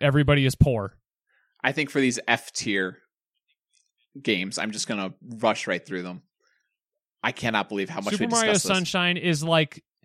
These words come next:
Speaker 1: Super Mario Sunshine is like the Fire Fest of Mario games.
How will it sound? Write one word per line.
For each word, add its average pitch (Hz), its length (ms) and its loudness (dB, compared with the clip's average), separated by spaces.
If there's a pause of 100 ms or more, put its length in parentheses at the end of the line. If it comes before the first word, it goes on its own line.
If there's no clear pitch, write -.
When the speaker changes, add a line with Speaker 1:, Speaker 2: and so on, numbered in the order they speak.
(580)
Speaker 1:
Super 214 240 -2
Mario 247 240 2
Sunshine 185 440 0
is 156 100 2
like 156 160 2
the 156 100 0
Fire 143 420 2
Fest - 480 -4 (100)
of 123 160 0
Mario 117 380 -2
games. 104 460 -10